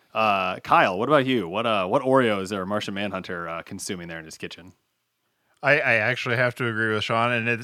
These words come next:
Speaker 2: it has nothing, I have, like, very, very little Martian Manhunter knowledge, but just from the little bit of it we have here, like, if he's already got them stocked in his cupboard, he's going for, like,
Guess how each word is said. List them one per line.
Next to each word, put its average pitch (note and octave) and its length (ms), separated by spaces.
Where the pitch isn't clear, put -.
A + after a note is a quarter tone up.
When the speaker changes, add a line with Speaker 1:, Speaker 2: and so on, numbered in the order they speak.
Speaker 2:
it C#3+ 60
has C#3 180
nothing, F3+ 300
I D3+ 60
have, C#3 280
like, D3+ 260
very, F3+ 360
very C#3+ 480
little A#2+ 680
Martian B2 360
Manhunter A2 720
knowledge, B2+ 580
but C3+ 220
just F3+ 420
from E3+ 180
the C3+ 120
little C3+ 580
bit A#2+ 240
of B2+ 140
it B2 100
we A#2+ 120
have A#2 240
here, A#2+ 260
like, A2+ 200
if B2 120
he's F#3+ 240
already C3 420
got G2+ 260
them B2 300
stocked B2 400
in A#2 60
his A2 140
cupboard, B2 440
he's C#3+ 200
going C3 340
for, A#2+ 180
like, G#2 320